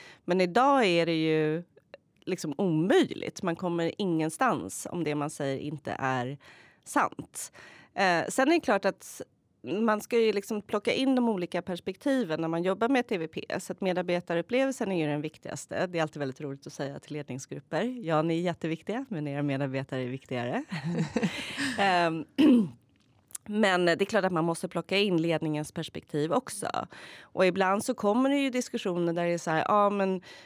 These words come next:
vi vill ju rekryt-, våra framtida medarbetare ska ha en liten annan profil än de vi har idag. Hur gör man då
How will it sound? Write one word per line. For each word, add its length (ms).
vi 240
vill 220
ju 200
rekryt-, 420
våra 220
framtida 680
medarbetare 920
ska 220
ha 180
en 120
liten 360
annan 560
profil 500
än 120
de 200
vi 80
har 180
idag. 520
Hur 120
gör 220
man 240
då 340